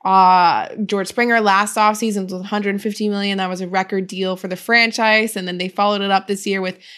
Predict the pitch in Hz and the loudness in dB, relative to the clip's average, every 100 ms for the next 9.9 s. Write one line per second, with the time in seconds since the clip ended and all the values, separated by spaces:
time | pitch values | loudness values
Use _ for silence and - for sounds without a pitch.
0 | - 196 196 285 277 269 262 247 220 208 | -12 -6 -2 2 4 4 2 0 -4 -2
1 | 196 202 202 180 254 294 285 277 277 269 | -2 -2 -4 0 -2 0 -2 0 2 2
2 | 262 - - - - 208 202 202 202 220 | 0 -8 -20 -6 2 4 6 4 2 -2
3 | 240 262 381 226 180 190 233 214 208 214 | 0 0 0 0 0 2 4 6 6 4
4 | 202 220 220 330 320 262 233 233 240 214 | 2 -2 0 0 2 4 6 6 2 0
5 | 202 208 214 214 208 208 208 220 208 214 | 0 2 2 0 -2 -6 -4 -2 -2 -2
6 | 208 196 196 202 202 196 196 196 196 190 | -2 -2 -4 -4 -4 -4 -4 -4 -4 -4
7 | 196 190 185 190 185 190 190 190 185 180 | -4 -4 -6 -6 -6 -6 -8 -8 -8 -4
8 | 180 180 165 _ _ _ _ _ _ _ | 2 2 0 _ _ _ _ _ _ _
9 | - - 208 202 202 202 196 - | -8 -4 -2 -2 2 2 2 -4